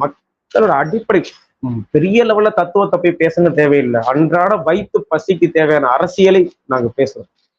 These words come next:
அதுதான் பேசுறோம். நான் குறிப்பா சொல்ல போனா, இந்திய நாடு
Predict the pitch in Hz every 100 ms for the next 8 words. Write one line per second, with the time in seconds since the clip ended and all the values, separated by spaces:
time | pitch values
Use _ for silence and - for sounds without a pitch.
0 | _ 143 156 170 156 123 104 _ _ _
1 | 143 131 117 143 160 220 196 190 170 170
2 | 202 226 180 143 170 202 208 175 139 170
3 | 214